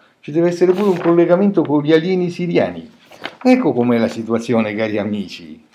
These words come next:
Ecco com'è la situazione. Ecco com'è.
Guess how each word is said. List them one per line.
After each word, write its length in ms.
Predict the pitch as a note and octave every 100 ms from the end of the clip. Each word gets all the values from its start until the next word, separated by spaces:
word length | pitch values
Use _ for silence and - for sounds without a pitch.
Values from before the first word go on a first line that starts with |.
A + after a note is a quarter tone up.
| _
Ecco 340 | A3 G#3+ C#3+
com'è 300 | A#2 A#2 A2+
la 120 | A2 F#2+
situazione. 720 | G#2 G#2 G2 - A2+ D#2+ D#2 - - - - - - - - - -
Ecco 280 | - - - G2+
com'è. 480 | G#2 G2+ F2 E2+